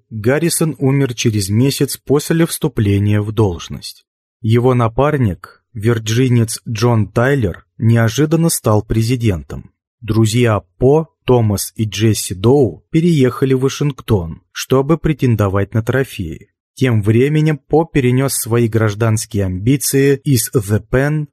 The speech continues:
в Грэхэмс. С дополнительной редакционной силой Грэхэмс заручился гордостью американского народа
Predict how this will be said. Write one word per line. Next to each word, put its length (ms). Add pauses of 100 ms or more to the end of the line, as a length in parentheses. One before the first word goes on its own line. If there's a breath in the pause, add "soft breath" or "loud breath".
(120)
в 180
Грэхэмс. 840 (280)
С 140
дополнительной 920
редакционной 880
силой 640 (220)
Грэхэмс 880
заручился 760
гордостью 720
американского 760
народа 580